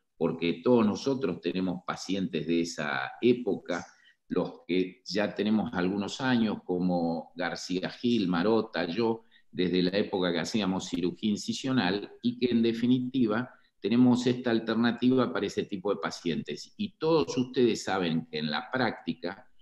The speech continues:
cuando tienen este tipo de pacientes y buscan hacer la mensura de la longitud axial, a ver qué lente ponen, tienen más de una vez un montón de inconvenientes, cómo lo calculan, si utilizan el Panacea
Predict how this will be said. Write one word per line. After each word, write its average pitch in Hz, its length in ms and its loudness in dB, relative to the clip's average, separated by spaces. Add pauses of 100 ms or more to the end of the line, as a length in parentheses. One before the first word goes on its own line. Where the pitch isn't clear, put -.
(160)
cuando 90 420 0
tienen 156 380 4
este 101 280 2
tipo 110 340 0
de 95 80 2
pacientes 104 760 0
y 80 60 -2
buscan 92 680 -2 (400)
hacer 90 720 0 (340)
la 87 640 2
mensura 101 540 0
de 104 140 4
la 98 160 0
longitud 101 580 0
axial, 117 420 2
a 85 60 2
ver 107 260 2
qué 113 120 2
lente 120 600 4
ponen, 123 480 2 (300)
tienen 120 320 4
más 123 220 6
de 123 80 6
una 120 160 6
vez 123 260 4
un 110 140 4
montón 107 480 2
de 107 80 4
inconvenientes, 107 920 2
cómo 104 220 2
lo 104 160 0
calculan, 107 680 0
si 98 220 -6
utilizan 104 640 -2
el 95 160 -2
Panacea 101 800 -2